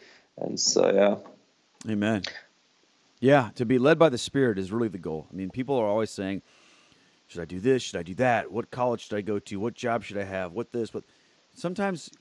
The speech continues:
Speaker 2: we're gonna know the answers to those things. Other times we just have to be led by the Spirit
Speaker 1: Mm-hmm.
Speaker 2: and see what God will do. And that's exactly what we see here in,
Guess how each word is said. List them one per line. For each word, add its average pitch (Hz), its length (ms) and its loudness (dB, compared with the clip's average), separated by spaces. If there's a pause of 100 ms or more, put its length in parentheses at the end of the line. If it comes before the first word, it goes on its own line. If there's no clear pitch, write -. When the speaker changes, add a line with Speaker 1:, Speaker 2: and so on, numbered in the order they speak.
(280)
Speaker 2:
we're 131 140 -4
gonna 123 120 0
know 120 220 2
the 117 140 2
answers 123 320 -4
to - 40 -6
those 131 220 0
things. 135 320 -6
Other 135 160 0
times 135 340 -6
we 117 80 -6
just 131 160 -10
have 143 140 -12
to 131 60 -20
be 127 120 -6
led 110 240 -2
by 113 80 0
the 104 80 -4
Spirit - 380 -4 (720)
Speaker 1:
Mm-hmm. 110 180 0
Speaker 2:
and 107 100 -2
see 131 140 -6
what 113 160 -2
God 117 240 0
will 107 80 -4
do. 104 260 0 (760)
And 107 240 -4
that's 131 160 2
exactly 143 340 0
what 127 100 0
we 123 80 -2
see 131 280 0
here 117 320 0 (540)
in, 120 300 -4